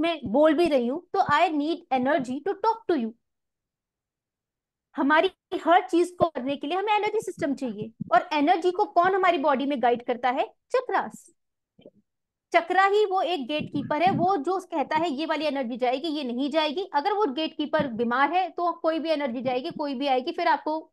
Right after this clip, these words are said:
कोई नहीं बचा सकता, फिर हम पड़ते बीमार। तो basically गेटकीपर को खुश रखना है, गेटकीपर को हेल्दी रखना है, because गेटकीपर ही, अ, उस पूरी चीज को,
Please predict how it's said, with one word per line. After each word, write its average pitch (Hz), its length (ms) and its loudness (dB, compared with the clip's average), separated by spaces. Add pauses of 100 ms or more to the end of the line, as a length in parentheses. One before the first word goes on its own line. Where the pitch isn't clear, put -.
(160)
कोई 330 120 0
नहीं 294 100 -2
बचा 254 220 0
सकता, 226 220 -8
फिर 330 160 -2
हम 302 100 -2
पड़ते 277 200 -4
बीमार। 262 300 -4 (580)
तो - 60 2
basically 339 560 0
गेटकीपर 302 440 -2
को 349 140 -2
खुश 381 260 -2
रखना 190 240 -8
है, 220 180 -14 (100)
गेटकीपर 302 500 -4
को 339 100 2
हेल्दी 330 340 2
रखना 240 220 -4
है, 208 80 -10
because 247 340 0
गेटकीपर 262 560 -2
ही, 381 240 -2 (380)
अ, 240 420 2 (560)
उस 349 260 -2
पूरी 339 320 0
चीज 302 260 -4
को, - 120 -4